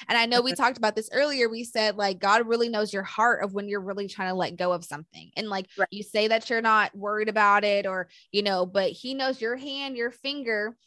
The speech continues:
Speaker 1: You still trying to drive the steering wheel from the
Speaker 2: Yeah.
Speaker 1: passenger seat. Like, girl, sit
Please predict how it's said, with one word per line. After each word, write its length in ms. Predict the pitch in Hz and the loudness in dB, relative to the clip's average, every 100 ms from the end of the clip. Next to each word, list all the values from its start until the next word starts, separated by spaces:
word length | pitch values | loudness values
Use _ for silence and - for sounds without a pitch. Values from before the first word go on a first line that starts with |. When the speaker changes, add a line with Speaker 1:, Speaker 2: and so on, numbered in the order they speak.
| _ | _
Speaker 1:
You 160 | 220 247 | -2 -2
still 180 | 262 262 | 2 2
trying 240 | 277 247 | 4 0
to 60 | 220 | 0
drive 680 | 202 202 233 247 254 262 220 | 4 6 8 8 6 4 2
the 100 | 247 | -2
steering 460 | - 262 269 269 220 | 0 -4 -2 -2 2
wheel 320 | 214 214 214 | 4 4 4
from 180 | 220 214 | -2 -4
the 80 | 202 | 0
Speaker 2:
Yeah. 140 | 214 | 2
Speaker 1:
passenger 460 | 208 240 226 214 214 | 2 0 -2 -8 -8
seat. 340 | - 202 208 | -8 -6 -2
Like, 200 | 226 240 | -2 -2
girl, 240 | 247 294 302 | 2 2 2
sit 240 | - 392 | 0 0